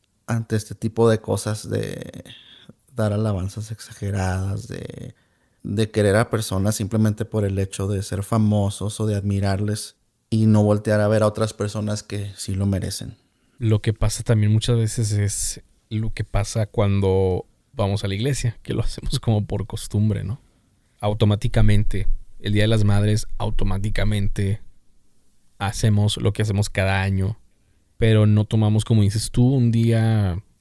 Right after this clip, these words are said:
Speaker 2: entre comillas, común y corriente para hacer algo especial para alguien, para nuestra madre, para nuestro padre, sino que nos esperamos ese día.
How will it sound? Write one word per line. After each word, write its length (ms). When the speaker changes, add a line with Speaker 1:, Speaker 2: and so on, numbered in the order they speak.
Speaker 2:
entre 340
comillas, 500
común 300
y 60
corriente 640
para 480
hacer 300
algo 200
especial 520
para 340
alguien, 480
para 160
nuestra 360
madre, 440
para 180
nuestro 300
padre, 480
sino 680
que 100
nos 120
esperamos 480
ese 360
día. 320